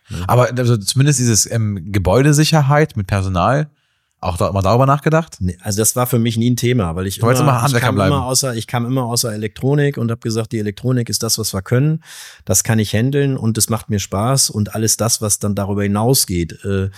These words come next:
Speaker 1: das, äh, war dann nicht so mein Thema und das, das hat sich für mich nicht gestellt.
Speaker 2: Okay, verstehe ich.
Speaker 1: Ja.
Speaker 2: Ähm, wie ist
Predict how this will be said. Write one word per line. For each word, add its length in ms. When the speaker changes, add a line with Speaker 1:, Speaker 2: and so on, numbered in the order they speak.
Speaker 1:
das, 500
äh, 320
war 200
dann 180
nicht 140
so 100
mein 200
Thema 380
und 180
das, 180
das 180
hat 140
sich 140
für 100
mich 180
nicht 140
gestellt. 560
Speaker 2:
Okay, 240
verstehe 320
ich. 120
Speaker 1:
Ja. 200
Speaker 2:
Ähm, 340
wie 100
ist 120